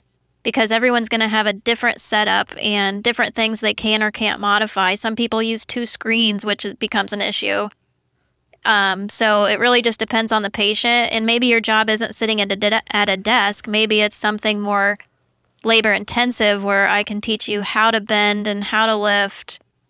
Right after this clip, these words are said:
and how to do whatever task it is that you're doing all day in a better way and in a, in a less painful way.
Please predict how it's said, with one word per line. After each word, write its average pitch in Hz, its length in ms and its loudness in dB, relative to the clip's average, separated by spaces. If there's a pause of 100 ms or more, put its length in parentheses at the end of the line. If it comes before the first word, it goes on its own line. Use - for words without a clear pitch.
(120)
and 208 220 -4
how 214 180 0
to 208 100 0
do 208 580 0 (520)
whatever 220 420 2
task 208 580 -2 (280)
it 214 180 2
is 214 160 2
that - 140 -2
you're 208 100 0
doing 214 340 0
all 202 140 2
day 202 460 0 (440)
in 220 180 -2
a 208 60 2
better 202 540 2 (260)
way 214 380 2
and 214 100 2
in 208 100 -2
a, 220 160 -2 (120)
in 233 160 0
a 202 80 2
less 202 260 2
painful 202 460 -4
way. 196 280 0